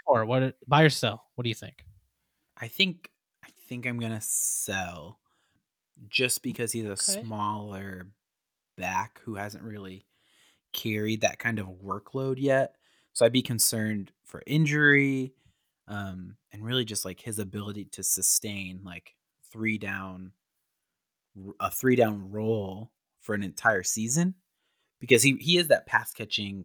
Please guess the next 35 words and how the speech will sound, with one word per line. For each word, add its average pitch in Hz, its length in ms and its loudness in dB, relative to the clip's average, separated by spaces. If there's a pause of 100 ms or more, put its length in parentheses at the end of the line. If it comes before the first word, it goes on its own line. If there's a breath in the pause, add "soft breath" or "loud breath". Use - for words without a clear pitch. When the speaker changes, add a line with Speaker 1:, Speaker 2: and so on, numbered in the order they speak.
Speaker 2:
third 101 240 0
down 95 260 -8
back 95 300 -4
right 87 160 -10
now. 113 260 2
And 104 120 -10
so, 104 160 -4
like, 95 160 -14 (680)
okay, 113 180 4
if - 100 2
he 123 80 -4
gets 123 220 4
the, 101 240 -4
the 104 100 -8
kind 113 220 -2
of 92 80 -14
bell 113 200 8
cow 107 240 6
role 95 240 -6
and 95 80 -8
he's 104 140 -8
in 113 120 0
there 107 100 0
on 95 100 -6
first 104 240 -4
and 92 60 -8
second 92 280 -8
downs 113 340 -2
and 101 80 -8
he's 92 120 -10
getting 104 200 -2
all 90 120 -10
these 78 160 -8
carries, 117 500 -2
like, 98 200 -14